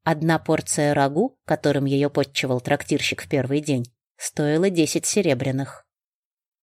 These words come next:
С началом тренировок в гильдии игра для Хейт словно переключилась в более скоростной режим. Бить, бить, бить и бить куклу, затем к мойке, двенадцать игровых в трактире,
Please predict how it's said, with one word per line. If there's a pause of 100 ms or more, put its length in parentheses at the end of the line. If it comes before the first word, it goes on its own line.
(1700)
С
началом
тренировок
в
гильдии (200)
игра
для
Хейт
словно
переключилась
в
более
скоростной
режим. (600)
Бить,
бить,
бить
и
бить
куклу, (260)
затем
к
мойке, (180)
двенадцать
игровых
в
трактире,